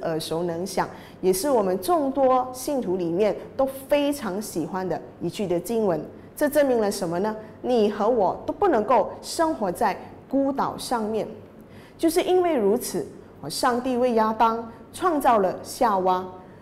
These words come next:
也知道看为那人独居不好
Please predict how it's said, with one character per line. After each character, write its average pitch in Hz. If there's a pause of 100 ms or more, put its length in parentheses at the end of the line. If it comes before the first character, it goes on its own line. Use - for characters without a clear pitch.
(160)
也 196
知 392
道 277 (320)
看 349
为 185
那 359
人 190 (100)
独 180
居 247
不 254
好 180